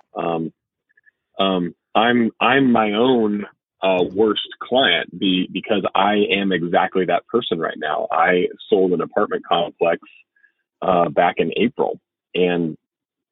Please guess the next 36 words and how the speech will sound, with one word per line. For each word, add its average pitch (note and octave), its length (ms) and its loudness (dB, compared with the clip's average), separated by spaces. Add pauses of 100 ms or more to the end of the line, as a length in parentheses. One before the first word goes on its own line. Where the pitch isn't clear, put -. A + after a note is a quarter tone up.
(140)
we A2+ 160 2
put C#3+ 180 2
it A2 120 2
under G2 200 0
contract G2 800 0
in F2+ 260 -2
November E2 720 2
of E2+ 140 -8 (120)
twenty F#2+ 320 2
twenty. E2+ 380 -4 (520)
Um, F2 600 0
back G2 340 0
then G2 340 2
I F2+ 120 2
was F2+ 160 0
getting F2 260 0
about E2 160 0
a D#2+ 60 -8 (100)
five F#2+ 260 2 (140)
cap D#2 200 0
on D#2 180 -8
it, D#2+ 120 -6
which E2+ 220 -2
was E2 200 -4
unheard E2+ 420 0
of. D#2 180 -4 (480)
Uh, E2+ 160 0
obviously E2+ 540 0
I E2 80 2 (100)
sold E2+ 160 4
it, E2 180 0
you E2 120 -8
know, D2+ 100 -4 (100)
too F2 120 0 (100)
soon. F#2 180 2
If D#2+ 80 -4